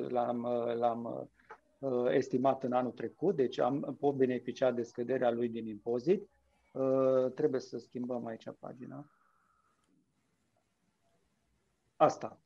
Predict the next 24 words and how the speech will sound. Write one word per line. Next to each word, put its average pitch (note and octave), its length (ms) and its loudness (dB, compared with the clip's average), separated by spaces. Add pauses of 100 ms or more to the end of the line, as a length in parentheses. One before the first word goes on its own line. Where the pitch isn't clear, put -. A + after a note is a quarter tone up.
așa. D#3 520 -4 (880)
Ok. - 240 -8
Uh, F3 1040 4
și F#3 140 -2
impozitul G#3+ 540 8
este G3+ 180 6
două G3 160 8
mii F#3+ 100 2
trei F#3 180 4
sute F#3 160 2
treizeci E3+ 360 2
și - 80 -4
unu. B2 120 2
La G3 140 10
fel, C3 320 2 (220)
dacă E3+ 380 8
am D3 160 8
case D3+ 300 6
de B2+ 120 2
marcat, F#3+ 500 6
putem E3 300 -2
scădea D3 360 2
din C3+ 180 -2
impozit. A#2 600 -6